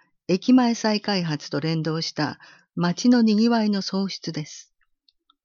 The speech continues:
蕨市役所の仮設庁舎跡地を活用した中山道への新たなにぎわい交流拠点の整備について、民間機能施設として、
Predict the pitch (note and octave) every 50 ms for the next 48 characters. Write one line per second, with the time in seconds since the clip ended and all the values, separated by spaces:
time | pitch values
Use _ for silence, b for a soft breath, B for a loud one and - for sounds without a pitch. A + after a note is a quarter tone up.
0 | _ _ _ _ _ _ _ _ _ _ _ - F#3+ G#3+ A#3+ C4+ C4+ C#4+ C4 -
1 | - C4 C#4 C4 - - - F3+ E3 D3+ B2+ - - - - - G3 G3+ - C4
2 | B3+ - - - - B3+ B3+ A#3 - A#3+ A3+ G#3+ G#3+ - G3+ G3 - D#3+ C#3+ C3+
3 | - D#3+ D3 - - D#3 D3 D3 D3 C#3+ - - - C#3 B2 A#2+ b b b b
4 | b b b b b b b _ - F#3 G3 - B3+ B3 - C#4 C4 C4 A#3+ G3
5 | F3+ E3+ D#3+ D#3 D3 D3 C#3+ A#2 - - G3 A#3+ B3+ A#3 A3 F#3+ E3+ D#3 D3 D3+
6 | D#3 E3 F#3 A3 A#3 A#3 A3 G#3+ G#3+ - - G#3 G#3 G3+ G3 G3+ G3+ G3 - G3+
7 | G3 - D3+ C#3 B2+ B2+ C#3 - - E3 D#3+ C#3+ C3 B2+ B2 A#2+ - - B2+ A#2
8 | - - - - - - _ _ _ _ _ _ _ _ _ _ _ _ _ _
9 | _ - F#3 G#3+ C4 C4 - - C4 C4+ C4 - - B3+ A#3+ A#3+ A#3 A#3+ A3+ -
10 | - G3+ G3 - - - D3 D3 - - - C#3 B2 - -